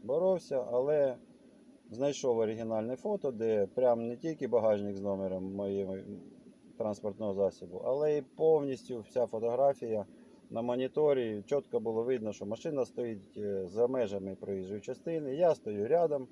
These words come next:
курю цигарку. Отакі фейки від держави. Так що оці всі нові камери, які зараз теж працюють, не вірте, там сидять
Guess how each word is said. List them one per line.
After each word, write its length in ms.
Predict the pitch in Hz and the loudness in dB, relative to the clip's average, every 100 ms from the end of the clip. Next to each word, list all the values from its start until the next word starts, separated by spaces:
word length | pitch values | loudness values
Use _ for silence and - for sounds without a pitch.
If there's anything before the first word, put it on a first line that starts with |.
| - - - - - - - - | -18 -20 -20 -20 -20 -20 -20 -6
курю 300 | 151 151 139 | -2 -2 -2
цигарку. 640 | 147 131 127 120 117 113 - - - - | 0 6 6 6 0 -12 -16 -20 -20 -12
Отакі 420 | - 202 185 - 175 | -4 0 0 0 2
фейки 380 | 185 170 147 | 4 4 2
від 160 | 139 123 | 0 2
держави. 500 | 113 98 98 92 95 | 2 2 2 0 0
Так 160 | 139 135 | 0 0
що 260 | - 135 143 | 0 -2 -2
оці 280 | 151 170 | -4 -6
всі 180 | 156 160 | -8 -4
нові 260 | 151 147 147 | 0 0 2
камери, 420 | 156 156 143 131 | 2 2 2 0
які 220 | 123 131 | -2 -2
зараз 280 | 120 127 123 | 2 4 4
теж 220 | - 147 | 0 -4
працюють, 540 | - 117 - 104 92 90 - - - - - _ - _ - - | -4 -10 -8 -6 -6 -8 -18 -20 -20 -20 -20 _ -20 _ -20 -10
не 160 | 123 | -6
вірте, 400 | 135 135 95 92 101 - - - - - - | -2 -2 -2 -12 -12 -20 -20 -20 -20 -14 -6
там 180 | 131 | -6
сидять 520 | 127 143 143 147 - | -4 -2 4 4 2